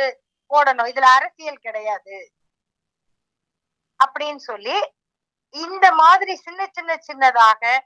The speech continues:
அவங்க கக்கன்னு போட நம்ம வந்து சாதிக் பாஷாவை எடுத்து போடணும், நம்ம வந்து ஏ வி பி ஆசை தம்பியை எடுத்து போடணும், அந்த மாதிரி நம்ம சா கணேசன் ஐயாவை பத்தி போடணும், அவங்க எல்லாம் எப்படி இருந்தாங்க, அந்த, அந்த, இது மு-, இதை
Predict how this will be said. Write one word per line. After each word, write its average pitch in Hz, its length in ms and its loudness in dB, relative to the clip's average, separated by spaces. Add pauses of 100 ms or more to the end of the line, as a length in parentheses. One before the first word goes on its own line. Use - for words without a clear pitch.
(400)
அவங்க 277 280 -2
கக்கன்னு 359 680 -4
போட 302 280 0
நம்ம 294 240 -4
வந்து 285 240 -6
சாதிக் 294 400 -2
பாஷாவை 247 460 -4
எடுத்து 220 320 -20
போடணும், 208 400 -8 (680)
நம்ம 262 200 2
வந்து 262 240 -2
ஏ 277 140 0
வி 294 180 -12
பி 262 140 -6
ஆசை 285 360 4
தம்பியை 214 380 -8
எடுத்து 196 340 -12 (420)
போடணும், 208 460 6 (400)
அந்த 285 300 2
மாதிரி 311 500 -2
நம்ம 254 220 -6
சா 262 260 -2
கணேசன் 262 560 -6
ஐயாவை 214 340 -10
பத்தி 202 280 -20 (220)
போடணும், 190 500 2 (500)
அவங்க 262 320 4
எல்லாம் 302 220 -2
எப்படி 277 380 -16
இருந்தாங்க, 226 500 -8 (160)
அந்த, 262 220 0 (300)
அந்த, 277 240 -2
இது 294 260 -16
மு-, 285 240 -8
இதை 294 260 -2